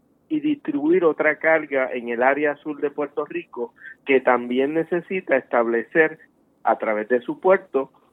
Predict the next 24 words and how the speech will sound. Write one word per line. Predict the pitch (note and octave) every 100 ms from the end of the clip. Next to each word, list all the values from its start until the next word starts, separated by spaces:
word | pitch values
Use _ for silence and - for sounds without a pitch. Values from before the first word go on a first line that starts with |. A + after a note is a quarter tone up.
| _ _
un | A2+ B2 C3+
desarrollo, | D3 C#3+ D3 D3+ E3+ F3+ D#3 C#3
un | C3
movimiento | C3 C3+ C#3+ C#3+ C#3 C#3+ C#3+
de | C#3+ C#3+
carga, | D#3 D3+ D#3 C#3 C3 C3 B2+
una | B2 B2 C3+ C3+
infraestructura | C#3 C#3 C#3 C3 _ - - C3+ C#3
que | - B2
tiene | B2 B2+ C3+ C3+
allí, | C#3 D3+
que | F3 D3+
se | -
han | A2+
invertido | A#2+ C3 - C#3+ C3+
alrededor | B2 A#2+ A#2+
de | C3
trescientos | B2 A2 - B2 B2 C3 C3+
millones | C3+ B2 C3 C3 A#2+ _ - _
de | A#2+
dólares | A#2+ B2+ C3 B2+ B2+
en | C3+
el | C#3+
puerto | - F#3+ - - C3+